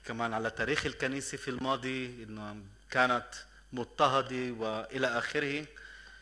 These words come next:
إيه، ولكن تعال نشوف شو الكتاب المقدس بيعلمنا، شو كلمة الرب بتعلمنا بشكل خاص في العهد الجديد، شو رسائل الرسل بنبهوا، بوجهوا،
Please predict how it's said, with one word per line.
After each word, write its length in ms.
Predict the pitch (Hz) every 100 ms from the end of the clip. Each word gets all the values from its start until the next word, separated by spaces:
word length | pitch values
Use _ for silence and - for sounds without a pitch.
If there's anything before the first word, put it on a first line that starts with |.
| - - - - -
إيه، 680 | 127 127 123 123 123 123 123 - - - -
ولكن 340 | 135 175 196
تعال 160 | 175 185
نشوف 200 | 208 -
شو 100 | 196
الكتاب 320 | - 180 175
المقدس 500 | 175 165 185 165 -
بيعلمنا، 460 | 143 139 156 151 123
شو 240 | - 190
كلمة 400 | - 175 160 143 -
الرب 360 | 127 127 156
بتعلمنا 480 | 123 - 120 135 143
بشكل 420 | 117 113 202 165
خاص 340 | 147 170 170 -
في 80 | 147
العهد 280 | 127 156
الجديد، 500 | 131 113 131 156 104 92 - - - -
شو 240 | - - 214
رسائل 680 | 185 151 - 165 151 151 135
الرسل 680 | 127 185 - 131 117 127 139 - - - - - - - - - - - - - -
بنبهوا، 720 | 117 139 156 160 151 170 165
بوجهوا، 960 | 131 117 151 170 139 151 160 156 156